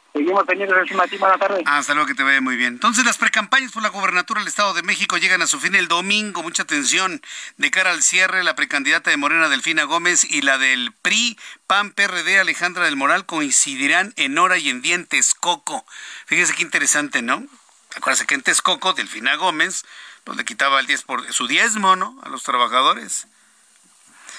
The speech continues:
Speaker 2: Y, y luego escucho los, los discursos de, de doña Delfina, que dicen que no, que los de antes, que el pri. ¿Quién necesita al pri? También con Morena, pues, les quitaban el dinero a los trabajadores de Texcoco.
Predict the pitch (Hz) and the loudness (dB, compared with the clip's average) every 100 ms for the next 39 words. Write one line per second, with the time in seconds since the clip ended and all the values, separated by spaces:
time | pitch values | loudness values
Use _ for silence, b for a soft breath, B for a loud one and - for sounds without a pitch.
0 | B - - - 139 160 165 - 165 170 | B -8 -6 -4 0 0 0 -2 -2 0
1 | 139 123 117 120 113 - 147 151 147 131 | 0 0 -2 -4 0 0 2 0 2 4
2 | 113 104 110 117 117 117 120 113 113 107 | 2 0 0 0 2 2 2 2 0 0
3 | 143 143 135 - B B B 175 - 113 | -2 0 -2 -2 B B B -2 0 -2
4 | - 127 - - - 127 113 127 143 - | -2 2 4 4 -2 -4 -2 2 0 0
5 | - - - 120 - 151 247 - - b | -2 -4 -2 -6 -2 -4 -2 -6 -8 b
6 | b b b b - 160 180 170 147 165 | b b b b -6 -2 0 0 2 0
7 | 170 165 139 - 156 196 _ - 160 139 | 2 0 0 -4 -4 -4 _ -4 -4 -2
8 | 190 190 175 156 175 247 262 208 - - | -4 0 0 2 2 2 -4 -10 -10 -2
9 | 165 165 147 135 131 139 135 117 - 117 | 0 2 0 0 0 2 2 -2 0 2
10 | 107 104 110 131 117 107 104 - - - | 2 0 0 0 0 -4 -4 -2 -2 -4